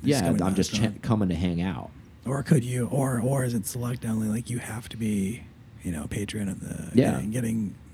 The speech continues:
Speaker 2: Yeah,
Speaker 1: uh,
Speaker 2: that could be,
Speaker 1: electric
Speaker 2: yeah.
Speaker 1: or getting filled up, and then you can have a reservation. And then, um, uh, one thing I just wondered too, as we were talking about them getting, going to their own stations, I wonder if they're seeing a lot of problems with other stations, like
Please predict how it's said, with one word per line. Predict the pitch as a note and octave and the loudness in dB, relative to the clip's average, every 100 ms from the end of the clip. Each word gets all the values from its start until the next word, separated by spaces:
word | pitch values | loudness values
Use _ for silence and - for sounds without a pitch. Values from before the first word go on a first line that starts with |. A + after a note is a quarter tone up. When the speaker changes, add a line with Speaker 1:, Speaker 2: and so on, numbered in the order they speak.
| - | 4
Speaker 2:
Yeah, | A#2 | 4
Speaker 1:
uh, | F2+ | 6
Speaker 2:
that | F2 | 6
could | A2+ F#2+ | 6 6
be, | |
Speaker 1:
electric | G2 E2+ - | 4 6 6
Speaker 2:
yeah. | B2+ D2 | 6 4
Speaker 1:
or | G#2+ | 0
getting | G#2 A#2+ B2+ A#2 | -4 -4 -4 -4
filled | A#2+ A#2+ A#2+ | -2 -2 0
up, | B2 - - | -2 -4 -6
and | B2+ B2+ B2+ B2 A2 | -2 0 -2 -4 -4
then | G#2+ B2+ | -2 0
you | B2+ | 0
can | B2 | -2
have | A2+ G2+ | -4 -2
a | |
reservation. | G#2 G#2+ B2+ C#3 C#3 C3+ C3 - - - - - - - - | -4 -4 -4 -2 -2 -2 -2 -6 -16 -16 -16 -16 -16 -12 -2
And | B2+ | 2
then, | B2 A2+ A#2 | 4 4 2
um, | A2+ G#2 F#2 F2 D#2+ - - - - - - | 0 0 0 -2 -6 -10 -20 -20 -20 -18 -4
uh, | C3+ G#2+ A#2+ | 0 2 2
one | B2 D#3 D#3 | 4 6 6
thing | A#2 | 6
I | |
just | A2 A#2 | 2 0
wondered | G#2+ A2 G2+ | -2 -2 -4
too, | F#2+ A2 G#2 | -6 -2 -2
as | F#2 | -2
we | F#2 | -2
were | F2 | -2
talking | A#2 A#2 A2 | -2 0 -2
about | F2+ | -2
them | F2+ F2 | -2 -2
getting, | F#2+ E2 G2 | -2 -2 -2
going | A2+ G#2+ G2+ | 0 0 0
to | A2 | -2
their | G2 D2 | -2 -2
own | F#2+ F#2 | 0 0
stations, | F#2 G2+ G#2 G#2 F#2 | 0 0 0 -2 -2
I | F#2 | 0
wonder | G#2 G#2+ | 0 0
if | F#2 | -2
they're | F#2+ | -4
seeing | - G2+ | -2 -2
a | |
lot | F#2 F#2 | -2 -4
of | D#2 | -6
problems | - G2 G2 G2+ | -6 -4 -2 -2
with | G2+ | -4
other | E2 F2+ | -4 -4
stations, | - G2+ A2+ G#2+ | -2 -2 -2 -2
like | G2+ | -4